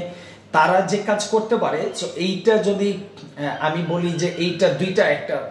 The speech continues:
একটা খাতার দুইটা অংশ, so তখন সে বামের দিকে শুরু করে ডানে শেষ করবে। অর্থাৎ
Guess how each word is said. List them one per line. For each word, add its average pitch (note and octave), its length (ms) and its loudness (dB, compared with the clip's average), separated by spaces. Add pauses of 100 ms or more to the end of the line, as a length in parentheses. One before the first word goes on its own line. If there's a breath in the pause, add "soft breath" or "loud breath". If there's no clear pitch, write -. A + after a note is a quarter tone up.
(180)
একটা D3+ 280 -6
খাতার D3 640 -2
দুইটা E3+ 280 2
অংশ, C#3 340 0 (600 loud breath)
so C#3+ 80 -6 (100)
তখন G3 240 0
সে - 140 2
বামের F3+ 480 4
দিকে A3 200 -2
শুরু A3 240 0
করে A#3 280 2
ডানে D#3 280 0
শেষ D3+ 240 -4
করবে। A2 320 -8 (480 loud breath)
অর্থাৎ C#3+ 540 -2